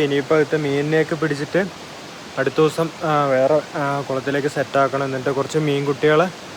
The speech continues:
ഇതിലേക്ക് ഇടാനുള്ള ഒരു പരിപാടിയാണ്. അപ്പോൾ ആരുടെടുത്തെങ്കിലും ഈ കരിമീൻ,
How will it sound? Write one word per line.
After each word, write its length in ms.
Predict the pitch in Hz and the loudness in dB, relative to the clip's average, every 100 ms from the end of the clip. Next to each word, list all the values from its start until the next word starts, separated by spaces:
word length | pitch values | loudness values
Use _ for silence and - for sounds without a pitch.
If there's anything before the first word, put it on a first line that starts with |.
| - - | -16 -8
ഇതിലേക്ക് 320 | 143 147 143 | 0 2 4
ഇടാനുള്ള 280 | 143 139 143 147 | 4 6 4 2
ഒരു 80 | 139 | 2
പരിപാടിയാണ്. 560 | 135 139 143 135 127 156 - - - - | 2 4 4 4 2 -2 -6 -16 -16 -10
അപ്പോൾ 140 | 120 131 | 0 2
ആരുടെടുത്തെങ്കിലും 600 | 139 147 143 170 170 180 170 165 | 4 2 0 0 0 -2 -2 -2
ഈ 40 | 156 151 147 147 | 0 2 0 0
കരിമീൻ, 460 | 139 135 143 156 | 0 0 0 -2